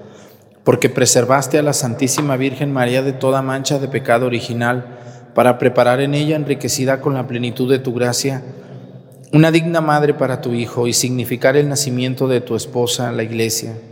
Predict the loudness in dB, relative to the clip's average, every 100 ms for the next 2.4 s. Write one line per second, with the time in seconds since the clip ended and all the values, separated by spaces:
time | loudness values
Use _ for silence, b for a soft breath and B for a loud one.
0 | -20 -6 4 6 6 2 0 -2 -2 -4
1 | -4 -2 -4 -2 -4 -4 -6 -6 -6 -2
2 | -2 -2 -6